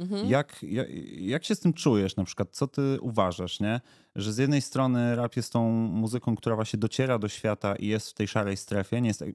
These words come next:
Speaker 2: kościelną muzyką,
Speaker 1: Mhm.
Speaker 2: a z drugiej strony, no na przykład to, co ja robię, no to jest kościelna muzyka, no
Speaker 1: No,
Speaker 2: bo
Speaker 1: no,
Speaker 2: stricte
Speaker 1: no.
Speaker 2: nawijam o rzeczach jakby dla chrześcijan, nie? I co ty
Speaker 1: Tak.
Speaker 2: o tym myślisz? Właśnie jak patrząc w przyszłość,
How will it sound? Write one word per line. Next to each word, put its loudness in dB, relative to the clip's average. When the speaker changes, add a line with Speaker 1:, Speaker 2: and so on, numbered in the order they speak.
Speaker 2:
kościelną -2
muzyką, 0
Speaker 1:
Mhm. -4
Speaker 2:
a 0
z 2
drugiej 4
strony, 2
no 4
na 6
przykład 0
to, 4
co 0
ja 4
robię, 2
no 0
to 4
jest 6
kościelna -2
muzyka, -6
no -2
Speaker 1:
No, 0
Speaker 2:
bo 0
Speaker 1:
no, -2
Speaker 2:
stricte 4
Speaker 1:
no. 6
Speaker 2:
nawijam 4
o 2
rzeczach 0
jakby 0
dla 2
chrześcijan, 2
nie? 0
I 4
co -4
ty 2
Speaker 1:
Tak. 6
Speaker 2:
o 2
tym 6
myślisz? 0
Właśnie 0
jak 4
patrząc 2
w -12
przyszłość, 2